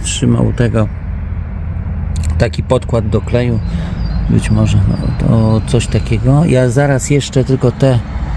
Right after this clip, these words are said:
śruby będę spróbował o jeden obrót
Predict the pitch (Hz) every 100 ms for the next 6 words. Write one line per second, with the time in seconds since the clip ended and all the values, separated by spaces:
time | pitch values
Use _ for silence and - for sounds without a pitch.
0 | - - - - - - 135 139 113 123
1 | 117 135 120 120 120 113 113 113 110 110
2 | - 127 120 127 120 120 123 120 123 120
3 | 113 113 110